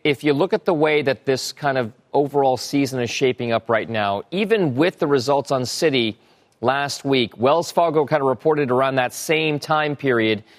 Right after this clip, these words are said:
and theirs was more of a mixed picture, yet we saw a nice kind of trade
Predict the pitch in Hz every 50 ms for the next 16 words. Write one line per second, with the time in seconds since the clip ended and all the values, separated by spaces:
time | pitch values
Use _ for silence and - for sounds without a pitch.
0 | _ _ _ _ - 139 139 135 135 160 180 202 180 185 170 131 131 143 151 156
1 | 151 143 160 143 139 139 143 - - _ - 147 123 - - - 117 107 107 110
2 | 113 _ _ _ _ _ - 123 151 160 131 156 180 180 - - 202 185 170 160
3 | 151 151 160 170 180 175 - - - - 190 175 160 139 - _ _ _ _ _
4 | - - - - 180 175 170 170 170 147 143